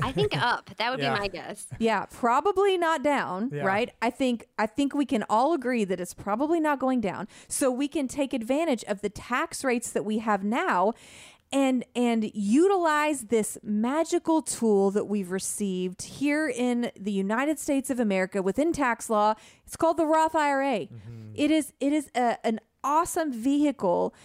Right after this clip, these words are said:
Speaker 3: to help us when it comes to creating tax-free buckets of money for retirement. Again, as we talked about in the last segment, a Roth I R A is an account that you contribute to now.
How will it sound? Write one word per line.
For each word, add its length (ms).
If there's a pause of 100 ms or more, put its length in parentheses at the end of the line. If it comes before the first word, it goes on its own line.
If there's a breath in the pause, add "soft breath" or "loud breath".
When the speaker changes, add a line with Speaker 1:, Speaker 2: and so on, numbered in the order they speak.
(240 loud breath)
Speaker 3:
to 440
help 360
us 160
when 160
it 100
comes 380
to 160
creating 920 (280 soft breath)
tax-free 1200
buckets 460
of 100
money 240
for 260
retirement. 640 (320 loud breath)
Again, 340
as 140
we 80
talked 260
about 180
in 60
the 60
last 260
segment, 360
a 80
Roth 380
I 120
R 80
A 80
is 100
an 100
account 300
that 100
you 100
contribute 640
to 340 (300 loud breath)
now. 520